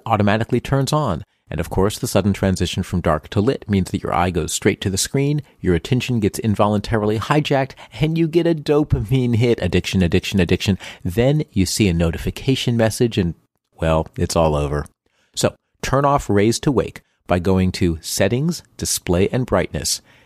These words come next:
and turn off the Raise to Wake feature. Turn off vibrations. Those distract you tactilely. So go into Setting, Sound and Haptics, and turn off the vibrate options. Generally, turn off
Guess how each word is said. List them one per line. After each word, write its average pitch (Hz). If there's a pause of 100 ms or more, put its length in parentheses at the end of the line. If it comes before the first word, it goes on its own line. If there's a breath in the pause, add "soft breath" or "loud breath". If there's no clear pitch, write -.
(260 soft breath)
and 90
turn 92 (100)
off - (200)
the 92
Raise 90 (100)
to 101
Wake 90
feature. - (540 loud breath)
Turn 110
off 113
vibrations. 123 (260 loud breath)
Those 107
distract -
you 110
tactilely. - (240 loud breath)
So 98
go 95
into 92
Setting, 107 (200 soft breath)
Sound 92
and 87
Haptics, - (260)
and 101
turn 104
off 90
the -
vibrate 90
options. - (480)
Generally, 156 (180 soft breath)
turn 147
off 127